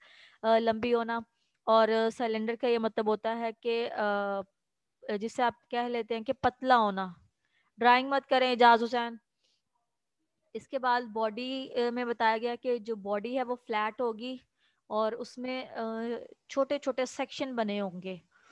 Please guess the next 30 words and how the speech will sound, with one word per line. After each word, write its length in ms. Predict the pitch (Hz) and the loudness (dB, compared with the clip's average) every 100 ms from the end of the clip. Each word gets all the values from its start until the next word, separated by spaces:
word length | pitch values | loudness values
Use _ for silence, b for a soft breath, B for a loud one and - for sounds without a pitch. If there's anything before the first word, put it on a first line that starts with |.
| b b b - | b b b -10
ठीक 140 | 214 | -4
है, 80 | 254 | -2
जिसे 260 | 247 240 247 | -2 -2 -2
कि 100 | 254 | 0
आप 260 | 226 - | 0 0
सेगमेंटेड 760 | 233 - 226 214 226 214 233 220 | -4 -2 -4 -2 -4 -2 -2 0
बॉडी 340 | 202 196 202 | -2 -4 -6
कहते 320 | 202 185 185 | -10 -12 -12
हैं, 240 | 185 185 175 _ _ _ _ _ _ _ _ | -14 -16 -20 _ _ _ _ _ _ _ _
ठीक 160 | 214 214 | -14 -8
है। 80 | 262 | -8
इसमें 440 | 247 247 247 247 | -8 -10 -10 -4
जो, 240 | 240 233 233 | 0 2 2
अ, 140 | 233 | 0
वो 240 | 214 226 | -4 -8
सेक्शंस 500 | 233 240 226 277 269 | -6 -8 -6 -6 -6
जो 120 | 254 254 | -4 -4
होंगे 280 | 226 220 | -4 -4
उनको 360 | 240 220 226 240 | -4 -6 -8 -6
हम 220 | 240 220 | -4 -4
प्रोग्लोटिड्स 800 | 214 233 208 208 202 - 240 240 | -4 -4 -2 -2 -4 -2 -4 -2
कहेंगे, 320 | 254 233 247 | -4 -4 -4
उनको 280 | 247 220 240 | -6 -8 -10
डायग्राम 540 | 214 214 208 208 208 | -4 -2 -2 -4 -4
में 140 | 220 226 | -6 -10
भी 60 | |
मैं 120 | 240 233 | -8 -8
आपको 240 | 226 233 | -8 -8
दिखाती 400 | 220 233 214 240 | -8 -8 -10 -10
हूँ। 160 | 247 | -12